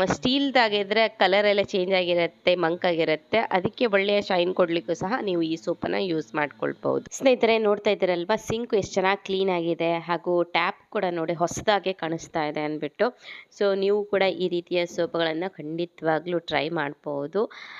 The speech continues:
ಮತ್ತೆ ಈ ಸೋಪನ್ನ ನೀವು ತಯಾರಿಸುವಾಗ ಆದಷ್ಟು ಮೈಯಕ್ಕೆ ಹಚ್ಚುವಂತಹ ಸೋಪ್ ಚೂರುಗಳನ್ನ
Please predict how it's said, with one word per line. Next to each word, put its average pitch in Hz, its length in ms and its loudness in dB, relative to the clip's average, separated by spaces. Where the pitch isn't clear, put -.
ಮತ್ತೆ 226 840 -2
ಈ 262 120 0
ಸೋಪನ್ನ 311 460 2
ನೀವು 277 200 2
ತಯಾರಿಸುವಾಗ 202 680 0
ಆದಷ್ಟು 233 460 0
ಮೈಯಕ್ಕೆ 226 600 0
ಹಚ್ಚುವಂತಹ 202 640 0
ಸೋಪ್ 196 320 -2
ಚೂರುಗಳನ್ನ 180 600 0